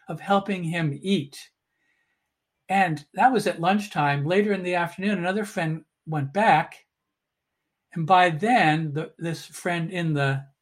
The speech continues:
hospital had improved just enough where he could feed himself. That captures for me both the spiritual and, in this case, perhaps even the physical life-giving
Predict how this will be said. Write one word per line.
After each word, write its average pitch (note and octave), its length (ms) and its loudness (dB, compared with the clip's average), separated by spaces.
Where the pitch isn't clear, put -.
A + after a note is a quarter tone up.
hospital D#3+ 760 -4
had F#3 200 -6
improved F#3 560 -4
just A#3+ 400 2
enough F3 500 -2
where F3 140 -4
he F#3 220 -2
could F#3 180 -6
feed F3 300 -2
himself. D3+ 680 -4
That A3+ 300 0
captures A#3 580 0
for E3+ 200 -6
me D3+ 640 2
both F#3+ 280 4
the D#3+ 80 -6
spiritual B3+ 680 -2
and, F3+ 120 -2
in F3+ 100 -4
this D4 180 0
case, E3 300 -4
perhaps G#3 460 -4
even G#3 240 -2
the C#3+ 100 -2
physical G3 840 0
life-giving E3+ 960 2